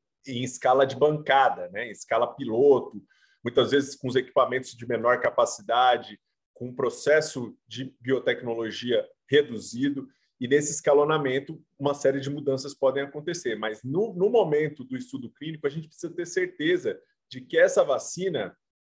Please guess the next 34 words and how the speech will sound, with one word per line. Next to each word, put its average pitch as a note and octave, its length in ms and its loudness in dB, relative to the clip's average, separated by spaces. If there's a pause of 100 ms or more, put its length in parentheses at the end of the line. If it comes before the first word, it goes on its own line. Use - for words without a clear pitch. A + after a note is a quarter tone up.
(680)
cumpre F#3+ 400 4
com D#3 160 -6
critérios E3 460 4
mínimos F3 400 -2
de D3 80 -4
qualidade C#3+ 680 2
para E3 120 -2
que - 140 -12
não G3 160 -2
tor-, E3 340 4
não E3 120 -2
se F3 140 -12
torne F3 240 4
um F3 100 0
viés D#3+ 420 6
do B2+ 120 -12
estudo. - 340 -16 (680)
A B2 100 2
biotecnologia, D#3+ 1400 2 (380)
as - 180 -12
condições F3 520 -4
de F#3+ 100 2
arma-, D3+ 220 0
de B2 120 0
armazenamento, C#3 880 -4
os C3+ 160 -8
parâmetros D#3 540 2
de C3+ 140 -16
qualidade B2+ 600 -2
para B2 120 -4
a - 20 -6
liberação A#2 500 -4
de G#2+ 100 -16
lote, C#3 540 0